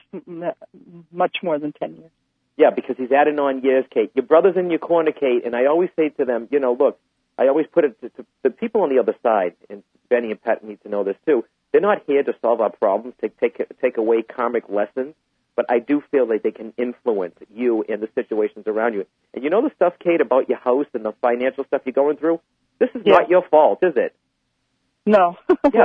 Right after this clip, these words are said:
Speaker 1: Well, in a way, but not really.
Speaker 2: Exactly, because I'm not getting you doing credit card, you know, ching, ching, ching, and putting yourself in a hole. I don't know if there's
Speaker 1: No,
Speaker 2: other pe-
Speaker 1: absolutely not.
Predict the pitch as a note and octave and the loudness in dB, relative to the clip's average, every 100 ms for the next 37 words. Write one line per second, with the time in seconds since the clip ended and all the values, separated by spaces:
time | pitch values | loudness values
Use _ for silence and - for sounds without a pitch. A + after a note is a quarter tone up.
0 | C#3+ A#3 G3+ F#3+ G3+ E3+ E3 E3 F3 D#3 | 6 2 0 0 0 0 -2 -2 0 -2
1 | G3+ F#3 D#3+ E3 _ _ _ - C#3 E3 | -2 -2 -2 -6 _ _ _ -6 0 2
2 | E3+ C3+ G#2 - C#3 C3 D#3 F#3 F#3 F3 | 2 2 0 -2 -6 0 2 2 2 0
3 | D#3 D3 E3 D#3 C#3 - E3 D3+ D3 - | 0 -6 -4 -2 -4 -4 0 2 2 2
4 | C3+ A#2 - C#3+ B2 - D#3+ D3 - C#3+ | 2 2 -2 -4 -2 -4 -8 -8 -6 -6
5 | C3 - D3+ A#2+ - B2+ C3 C3 B2 A#2+ | -6 -4 -4 -4 -2 -2 -2 0 0 -2
6 | A#2+ C#3 A2 - _ - C#3 D#3+ - A3 | 2 4 4 0 _ -2 0 0 2 4
7 | G#3+ - F3+ - - F#3+ F#3 F3+ F3+ E3 | 4 2 -2 -6 -10 -8 -6 -6 -2 -2
8 | D#3 | -2